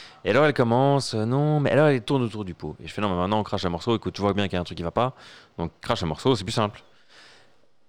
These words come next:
Et elle me fait, ouais, écoute, je dois te dire un truc. Euh, quand, euh, quand je fais des soirées comme ça et que je bois, euh, j'ai tendance à devoir beaucoup aller aux toilettes. Et je fais, ouais, ouais,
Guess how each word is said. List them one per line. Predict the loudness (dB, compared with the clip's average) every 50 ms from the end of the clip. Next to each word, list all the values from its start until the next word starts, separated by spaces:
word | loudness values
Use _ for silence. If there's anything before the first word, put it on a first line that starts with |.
| _ _
Et | -4 -2
elle | 0
me | 0 -2
fait, | -2 0 0 2
ouais, | 4 6 6 6 6
écoute, | 4 2 0 -2 -2
je | 0 -2
dois | -2 0
te |
dire | 2 0 0 0
un | -2 -4
truc. | -6 -4 -4 -4 -4 -4 -8 -14 -14 -14 -12 -10
Euh, | -8 -6 -4 -6 -6 -8
quand, | -8 -6 -4 -2 -2 -2 -2 -2
euh, | -2 -4 -4 -6 -6 -8 -10 -10 -10 -12 -12 -10
quand | -10 -10
je | -8 -6
fais | -6
des | -6
soirées | -6 -6 -8 -10 -10 -10
comme | -10 -10
ça | -8 -8 -8
et | -6
que | -6
je | -8
bois, | -4 -2 -2 -2 -2 -4 -8 -16 -20 -20 -20 -20 -20 -20 -20 -20 _ -12 -8
euh, | -6 -6 -6 -6
j'ai | -6 -8 -6
tendance | -6 -6 -4 -2 -2 -2 -2 -2 -2 -4
à | -6
devoir | -4 -4 -2 -2 -4 -2
beaucoup | -4 -6 -4 -2 -2
aller | 0 0
aux | -2 -2
toilettes. | -2 -4 -4 -4 -8 -10 -20 -20 -20 _ _ _ _ _ _ _
Et | -20
je | -20
fais, | -20 -18 -16 -8 -2
ouais, | -2 0 0 -2 -2 -4 -6 -8 -10 -12 -14 -16 -18 -20 -20 -18 -10
ouais, | -6 -6 -6